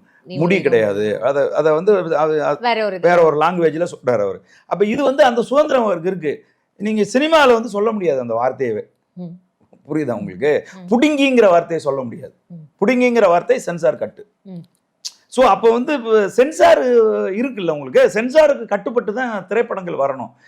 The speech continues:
Speaker 2: மேடையில பாடுறது அப்படிங்கிறது உங்களுடைய அறிவையும் ஆற்றலையும் நேரடியாக கடத்துவதற்கான பெரும் வாய்ப்பு. அந்த வாய்ப்பு இங்க இருக்கக்கூடிய கலைஞர்களுக்கு யாருக்கும் அது வாய்க்கல. ஒண்ணு.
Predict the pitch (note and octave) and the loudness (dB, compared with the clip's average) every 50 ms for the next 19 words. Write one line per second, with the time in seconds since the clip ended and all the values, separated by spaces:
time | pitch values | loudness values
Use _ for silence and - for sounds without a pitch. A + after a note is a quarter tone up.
0 | _ - C#3+ E3+ A3 C#4+ D#4 D4+ D#4 D4 C4 - - G3 G3 G#3 A3+ A3+ A3+ A3 | _ -6 0 2 4 4 4 4 4 4 2 0 0 2 2 2 2 2 0 -2
1 | F#3 G3+ F#3+ D#3 D3+ D#3+ D#3 D3 C3+ A#2 G2+ G#2 A#2 A#2+ B2 A#2+ A#2 _ _ _ | -2 -2 -4 -4 -4 -8 -12 -12 -10 -10 -10 -8 -6 -6 -6 -6 -8 _ _ _
2 | _ _ _ _ _ _ - D3 F3 G3+ G#3 G#3 F#3+ F3 E3+ E3 D#3+ D3+ D3+ D3 | _ _ _ _ _ _ -8 -6 -4 0 2 2 2 2 0 2 2 2 2 2
3 | D3 - A#2+ D3+ F3+ A3 A3 G#3+ A3 A3+ G#3+ F#3+ D#3+ E3 F#3 F#3 F3 E3 D#3 C#3+ | 0 -2 -2 -2 -2 0 0 0 0 -2 -2 -4 -4 -4 -4 -4 -6 -6 -6 -6
4 | C3+ C#3 D#3 - - B2 C#3 F3+ G#3+ B3 C#4 D4 D4 C4+ B3+ G#3+ G#3+ G3 F3 F3+ | -6 -8 -10 -10 -10 -6 -4 -2 0 0 2 2 0 0 -2 -2 0 0 0 0
5 | F#3 A3 G#3 - - E3+ F#3 A3 A3 - G#3 F#3 E3+ D3+ C#3+ D3 C#3+ D3 C#3+ - | -2 -6 -8 -6 -4 -4 -4 -4 -4 -6 -6 -6 -6 -6 -8 -8 -10 -10 -10 -10
6 | C#3 C#3 C#3 C3 A2+ A2 A#2 G#2+ - G2 G2 - _ _ _ _ _ - C#3 F#3+ | -8 -8 -8 -6 -4 -6 -6 -6 -10 -18 -20 -20 _ _ _ _ _ 0 0 0
7 | A#3+ C#4+ D4 D4+ B3+ G#3 G3 A3 C4+ D4 C4 G#3+ B3 B3 G#3 A3 C4 D4+ C#4 D4+ | 0 2 4 4 6 6 6 4 2 2 0 -4 -6 -4 -4 -2 -4 -2 0 0
8 | C#4+ B3+ B3+ C#4 C4+ G#3+ A#3+ A#3 A3 G#3 G#3+ F3+ F3+ G#3 G#3+ G#3+ G#3 F#3 E3+ F3 | 0 0 -2 -4 -4 -4 -2 0 0 0 0 0 -2 0 0 -2 -4 -4 -4 -6
9 | E3 F3 G#3+ G3 E3 E3 F#3 F#3+ F#3+ E3+ F3 G3 G3 E3+ D3+ D3+ C3+ A2 B2+ D#3 | -8 -6 -4 0 0 2 2 0 -2 -4 -8 -8 -8 -8 -6 -8 -6 -4 -4 -4
10 | E3+ - C#3+ A#2+ G#2+ G2 - - A2+ B2+ C3 B2 A2+ - | -4 -4 -8 -10 -10 -10 -10 -8 -8 -8 -8 -8 -12 -14